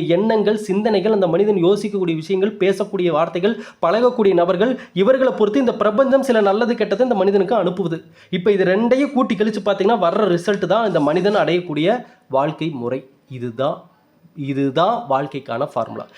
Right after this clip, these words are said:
இது நீங்க எங்க போய் எந்த புத்தகத்தை எது படிச்சு நீங்க என்ன விஷயத்தை நீங்க தெரிஞ்சுக்கணும்னு நினைச்சீங்கனாலும் கடைசியா வந்து நிக்கிற இடம் இதுவா தான் இருக்கும்.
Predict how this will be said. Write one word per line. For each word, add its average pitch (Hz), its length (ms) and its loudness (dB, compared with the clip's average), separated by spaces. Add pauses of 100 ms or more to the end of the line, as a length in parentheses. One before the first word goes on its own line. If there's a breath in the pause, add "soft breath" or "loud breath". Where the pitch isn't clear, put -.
(140 loud breath)
இது 180 180 2
நீங்க 208 220 2 (160)
எங்க 226 440 2
போய் 190 320 2 (120)
எந்த 214 340 2
புத்தகத்தை 190 600 0
எது 165 240 -2
படிச்சு 175 400 -2
நீங்க 185 280 0
என்ன 226 360 0
விஷயத்தை 214 400 -4
நீங்க 160 220 -2 (380 loud breath)
தெரிஞ்சுக்கணும்னு 202 560 2
நினைச்சீங்கனாலும் 170 540 0
கடைசியா 180 500 -2
வந்து 165 200 0
நிக்கிற 151 280 -2
இடம் 170 200 -2
இதுவா 131 240 0
தான் 135 180 0
இருக்கும். - 300 -16